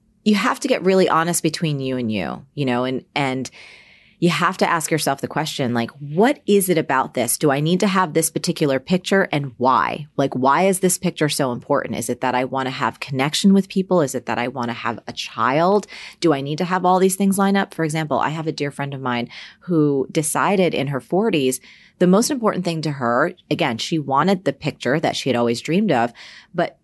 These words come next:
what she really wanted was to have a baby and to raise a child. And she made the decision that she was gonna do it on her own. And she did it. And she just had her baby last year and she's happier than she's ever been.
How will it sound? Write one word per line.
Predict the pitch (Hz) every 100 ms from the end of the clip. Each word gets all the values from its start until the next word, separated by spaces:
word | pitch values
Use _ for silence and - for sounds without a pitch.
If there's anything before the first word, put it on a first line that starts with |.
| _
what | 160 180
she | - 175
really | 170 180
wanted | 196 160 196 156
was | 143 -
to |
have | 123 143
a | 135
baby | 123 160 117 87 - _ -
and | 139
to | 147
raise | 135 147
a | 143
child. | - 175 160 120
And | 120
she | -
made | 156 160 180
the | 170
decision | 147 165 175 156
that | 135
she | -
was | 147
gonna | 156 147
do | 131 139
it | 135
on | 131
her | 127
own. | 170 147 - _ _ _ _
And | 123
she | - 113
did | 165
it. | -
And | -
she | -
just | 113 113
had | 127 117
her |
baby | 107 107 107
last | 107 120 -
year | 139 139
and | - 120
she's | - 110
happier | - - 127 151 147 147 151 151
than | 131
she's | - 104 -
ever | 110 117
been. | 117 123 160 190